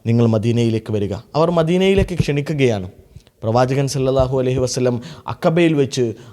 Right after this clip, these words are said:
അവരുമായി ഒരു സന്ധിയിലേർപ്പെടുന്നു. അങ്ങനെ അതിശക്തമായ അക്രമം ഉണ്ടാകുന്ന സാഹചര്യത്തിൽ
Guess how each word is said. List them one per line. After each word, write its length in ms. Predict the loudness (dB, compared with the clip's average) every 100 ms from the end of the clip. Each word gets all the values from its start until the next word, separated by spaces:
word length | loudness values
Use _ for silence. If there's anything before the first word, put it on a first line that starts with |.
| -8
അവരുമായി 640 | -2 0 0 0 0 -2 -6 -16 -6
ഒരു 120 | -4
സന്ധിയിലേർപ്പെടുന്നു. 1040 | -2 -2 0 2 2 2 0 -4 -4 -6 -12 _ _ _ _ -6
അങ്ങനെ 500 | -2 2 2 2 0 -4 -16 -20 _ -6
അതിശക്തമായ 840 | -4 -4 -4 -6 -2 -2 0 2 2
അക്രമം 600 | 0 -4 -4 -2 -2 -2
ഉണ്ടാകുന്ന 480 | 2 2 2 0
സാഹചര്യത്തിൽ 680 | -2 -2 -2 -2 -2 -2 -4